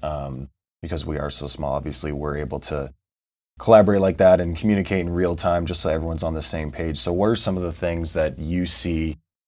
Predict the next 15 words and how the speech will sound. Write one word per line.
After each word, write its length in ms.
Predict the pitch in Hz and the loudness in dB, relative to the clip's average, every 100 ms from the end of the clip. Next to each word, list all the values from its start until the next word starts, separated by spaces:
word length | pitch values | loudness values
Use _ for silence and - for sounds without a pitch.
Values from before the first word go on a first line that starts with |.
| _ | _
in 200 | - 95 | -4 0
your 180 | 92 101 | 2 2
time 340 | 104 98 90 85 | 2 4 4 2
with 120 | 82 | -2
the 100 | 85 | 0
residents 580 | 82 82 82 82 82 - | 0 0 -2 -2 -4 0
that 300 | 82 78 - | 0 0 -2
is, 540 | 85 80 73 73 - - _ _ _ _ | -4 -4 -4 -4 -6 -10 _ _ _ _
I 100 | 95 | -2
guess, 220 | 95 98 101 | 2 2 2
important 580 | 82 - 98 87 92 | -4 2 2 4 0
to 100 | - | -2
share 460 | 82 - 92 90 85 | -2 2 4 4 2
with 480 | 80 85 85 - - - - | 0 0 -2 -4 -12 -16 -10
their, 140 | - | -6